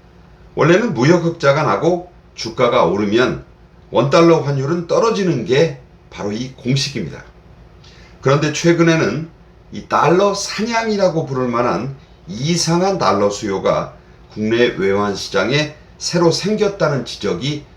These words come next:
부쩍 많아졌습니다. 개인은 물론 기업 그리고 심지어 국민연금까지도 국내 증시보다는 해외 증-, 해외, 특히 이 미국 증시에 투자하기 위해 원화를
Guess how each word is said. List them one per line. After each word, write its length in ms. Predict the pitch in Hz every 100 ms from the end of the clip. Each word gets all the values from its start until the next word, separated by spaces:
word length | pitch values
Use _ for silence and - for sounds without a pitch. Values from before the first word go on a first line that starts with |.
| -
부쩍 500 | - - - 120 120 - - -
많아졌습니다. 760 | - 98 101 101 101 131 131 131 - - - - - - - - - - - - - - - - - -
개인은 300 | 135 180 220
물론 320 | 214 202 185
기업 400 | 135 127 113 -
그리고 240 | 123 123 143
심지어 480 | 147 156 160 113 -
국민연금까지도 1400 | 127 151 170 110 104 123 123 104 87 87 104 113 - - - - - - - - -
국내 260 | - 120 127
증시보다는 720 | 120 110 120 113 117 139 151
해외 280 | 135 170 175
증-, 180 | 117 - - -
해외, 360 | 185 165 - -
특히 380 | 139 - 190 170 - - - -
이 180 | 117 117
미국 520 | 120 170 175 247 -
증시에 640 | 190 185 170 - 156 151 143
투자하기 560 | 139 135 120 107 107
위해 340 | 104 80 - -
원화를 680 | 90 107 107 104 120 160